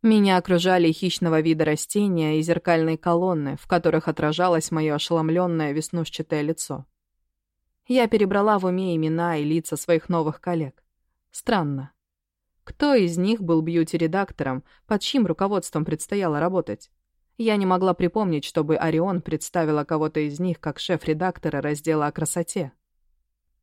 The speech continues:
Бог с ним. Скорее всего, он или она придет попозже, и тогда нас познакомят.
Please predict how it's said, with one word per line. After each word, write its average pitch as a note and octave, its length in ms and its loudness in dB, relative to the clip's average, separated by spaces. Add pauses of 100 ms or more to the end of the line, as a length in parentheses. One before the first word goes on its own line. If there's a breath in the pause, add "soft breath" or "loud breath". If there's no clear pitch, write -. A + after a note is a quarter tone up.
(200)
Бог G#3 340 4
с - 120 -10
ним. D3 200 -6 (360)
Скорее C4 380 2
всего, G3 420 -2
он F3+ 240 0
или D3+ 100 -2
она D#3 320 -2
придет D#3+ 320 -4
попозже, D#3+ 600 -4 (100)
и G#3 80 -6
тогда G3 320 -2
нас C#3+ 140 -4
познакомят. D3+ 680 -8